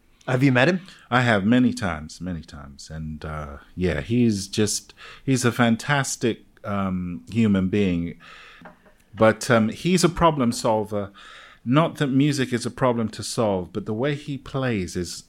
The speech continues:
Speaker 2: is like he's finding solutions, always finding solutions. Nothing ever goes wrong.
Speaker 1: Mm-hmm.
Speaker 2: Everything is a solution. And he goes from solution to solution,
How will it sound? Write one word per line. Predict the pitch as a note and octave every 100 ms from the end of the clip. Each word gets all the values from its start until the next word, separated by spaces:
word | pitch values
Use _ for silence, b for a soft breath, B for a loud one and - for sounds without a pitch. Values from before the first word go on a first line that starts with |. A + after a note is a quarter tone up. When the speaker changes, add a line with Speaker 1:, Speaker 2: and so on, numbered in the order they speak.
| _
Speaker 2:
is | G#2+ G2 F#2+ - B B B
like | A2 A#2 C3+ B2+
he's | - - A#2+ A2 - - - b b b b b _ _ _ _ - - - -
finding | - D3+ D3+ C#3 B2
solutions, | - A#2+ B2+ B2 - F#2 D#2+ - - _ _ -
always | D3 D3 C3
finding | - B2 A2 G#2+
solutions. | - A2 G#2 - F2 F2
Nothing | A2+ C3 C3+ B2 -
ever | A#2+ A2+ A2
goes | G#2 G#2+ G2+ G2 F#2 - F#2
wrong. | F#2 A2 A#2 B2 D3+ D3+ b b
Speaker 1:
Mm-hmm. | G2+ G2+
Speaker 2:
Everything | C3 C3+ C3 A#2 A#2+ A2
is | G#2+ G#2+
a |
solution. | - G#2+ G#2 G#2+ - F2 E2+
And | F#2
he | E2+
goes | G2 -
from | F2+
solution | - G2+ B2 C#3 - B2
to | -
solution, | - G#2 G2+ A2+ A2 - G2+ G2